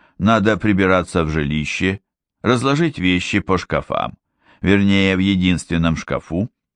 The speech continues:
но, разумеется, как-нибудь потом. «В три часа в кафе», безапелляционно заявил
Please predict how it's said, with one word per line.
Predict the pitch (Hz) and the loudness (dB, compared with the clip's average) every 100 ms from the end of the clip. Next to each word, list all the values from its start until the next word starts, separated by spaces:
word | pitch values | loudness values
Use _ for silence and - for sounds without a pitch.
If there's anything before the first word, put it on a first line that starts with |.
| _ _ | _ _
но, | 98 110 | 0 2
разумеется, | 110 95 104 92 92 101 107 - 123 | 2 0 2 2 2 2 0 -2 -2
как-нибудь | - 82 76 95 90 92 90 | 0 -2 0 -2 0 0 -2
потом. | - 95 - 50 - _ _ _ _ _ _ _ _ _ _ _ _ - | -2 -2 -2 -8 -10 _ _ _ _ _ _ _ _ _ _ _ _ -20
«В | - | -20
три | - 113 117 123 | -2 0 2 0
часа | - 113 95 - 104 101 | 0 -2 -2 0 2 2
в | - | -4
кафе», | - 95 92 - 78 73 - _ _ _ - - | -2 0 0 0 0 0 -6 _ _ _ -20 -10
безапелляционно | - 123 110 104 113 101 - 110 104 101 | 0 2 2 2 2 2 0 2 2 0
заявил | 90 98 92 92 98 | 0 2 2 2 0